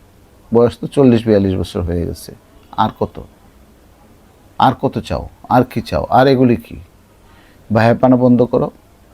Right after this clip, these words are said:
সমাজকে ভালো থাকতে দাও। তোমাদের জন্য খুব ক্ষতি হচ্ছে, খুব ক্ষতি হচ্ছে মানুষের। মা বাবার নামে মামলা করে, এই করে, সে করে, এগুলি, এগুলি শুধু তোমাদের কার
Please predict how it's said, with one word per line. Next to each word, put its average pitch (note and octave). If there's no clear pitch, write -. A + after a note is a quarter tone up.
সমাজকে B2
ভালো G#2+
থাকতে A#2
দাও। C3
তোমাদের A#2+
জন্য B2+
খুব -
ক্ষতি A#2+
হচ্ছে, F#2+
খুব A3
ক্ষতি D#3+
হচ্ছে G#2+
মানুষের। D2+
মা A2
বাবার A2
নামে A2+
মামলা A2
করে, G#2
এই A2
করে, A2+
সে G#2
করে, A2
এগুলি, G#2
এগুলি G2+
শুধু -
তোমাদের A#2+
কার -